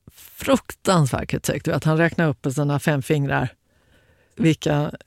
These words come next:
fel och brister. Och så tittade jag tillbaka på honom och sa, "Jag förstår vad du menar, men jag håller inte med." Och du vet, han blev jättearg. Han blev väldigt snopen och liksom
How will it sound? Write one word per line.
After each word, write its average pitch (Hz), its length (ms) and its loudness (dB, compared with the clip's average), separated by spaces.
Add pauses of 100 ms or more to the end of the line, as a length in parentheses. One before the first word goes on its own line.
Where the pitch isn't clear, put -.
(960)
fel 160 400 2
och 147 120 0
brister. 156 560 0 (1000)
Och 180 100 0
så 190 80 -2
tittade 226 300 2
jag 160 120 6
tillbaka 180 480 2
på - 120 -2
honom 165 240 2
och 147 80 2
sa, 160 320 0 (840)
"Jag 165 160 2
förstår 220 540 4
vad 196 220 2
du 180 60 0
menar, 147 420 2
men 151 140 0
jag 156 80 2
håller 160 240 4
inte 170 260 0
med." 190 300 2 (1700)
Och - 160 -8
du 180 80 4
vet, 160 240 2
han 151 220 -2
blev 139 240 -2 (140)
jättearg. - 720 -10 (340)
Han 175 440 4
blev 170 120 4
väldigt 170 200 4
snopen 214 680 2
och 151 200 -2
liksom 147 480 0